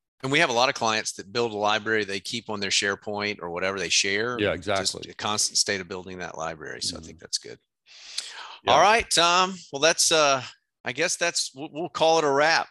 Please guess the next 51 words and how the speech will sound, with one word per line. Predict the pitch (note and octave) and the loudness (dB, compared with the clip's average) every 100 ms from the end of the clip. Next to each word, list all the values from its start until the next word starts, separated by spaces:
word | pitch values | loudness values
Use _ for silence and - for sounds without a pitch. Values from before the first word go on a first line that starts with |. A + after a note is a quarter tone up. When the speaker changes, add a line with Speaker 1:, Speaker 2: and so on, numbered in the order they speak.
| A#2+ | -6
Speaker 1:
We'll, | B2+ C3 | -6 -2
uh, | B2 A#2 G#2+ _ _ - - - - | 0 0 -4 _ _ -20 -20 -20 -8
you | B2 | -4
know, | B2 | 0
wrap | B2+ B2+ | 2 2
this | C#3 C3 | 0 -2
one | B2+ | -2
up | C3 D3 A2+ | -2 -2 -4
unless | G2 A2+ - | -8 -4 -2
you | |
have | B2 A#2+ | -2 -4
anything | A#2 A#2 A2+ | -6 -4 -4
else | A#2 - | -4 -4
you | A2 | -6
just | A2+ G#2+ - | -4 -4 -4
pressing | - C3 B2 - C3 A#2+ | -4 0 2 2 0 -4
to | - G2+ F#2 _ - | -4 -6 -8 _ -10
kind | B2 A2+ | -4 -4
of | F#2+ - _ _ _ | -6 -12 _ _ _
share | - - B2+ A#2 | -2 0 2 0
with | G#2+ | -2
the | |
group | G2+ A2+ C#3 _ | -4 -2 -4 _
as | - | -14
we | G#2+ | -8
wrap | G#2 A2+ | 0 2
Speaker 2:
No, | G3+ | 4
Speaker 1:
up. | E3+ | 2
Speaker 2:
I | |
think | C3+ | 2
that's | C3 C#3+ - | 0 0 0
great. | D#3+ A#2 | 0 0
I | |
think | C#3 E3+ | 0 -2
the | D3 | 0
only | E3+ F3 | 2 0
thing | E3 D#3 | -2 -2
I | |
would, | C#3 A2+ - | -2 -4 -8
I | A#2+ | -6
would | B2 A2 | -4 -4
add | A#2 C3 C#3 | -2 -2 -2
to, | - B2 G#2 | -6 -8 -8
to | A2 | -8
what | A2+ G#2+ | -6 -6
we've | G#2+ | -4
talked | A2+ A2 | -4 -4
about | G#2 F2+ | -6 -6
so | G2+ | -10
far | F#2 A2 G2+ | -6 -2 -2
related | F#2 F#2 F#2+ F2+ | -2 -4 -4 -6